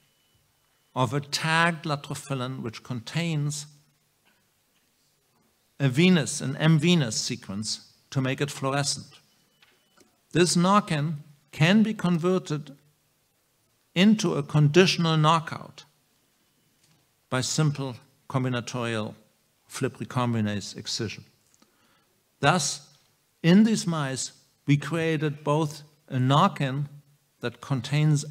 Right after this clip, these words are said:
expresses latrophilin as an M venous fusion protein, and it is, is itself conditional, and a conditional knockout,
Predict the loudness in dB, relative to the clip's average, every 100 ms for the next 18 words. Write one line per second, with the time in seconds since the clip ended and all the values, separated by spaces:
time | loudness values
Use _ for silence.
0 | -10 -10 -10 -6 -4 -4 -4 -6 -6 -10
1 | -6 -6 -6 -6 -6 -6 -6 -2 -2 -2
2 | -4 -6 -6 -2 0 0 -6 -8 -10 -8
3 | -10 -10 _ _ _ 0 0 2 -2 -4
4 | -6 -8 -6 0 2 2 0 0 2 0
5 | -4 -4 -2 -2 -2 -4 -6 -8 _ _
6 | _ _ _ -2 0 0 -2 -8 -10 _
7 | _ _ -14 -6 0 2 2 0 -4 -4
8 | -6 -8 -10 -16 -16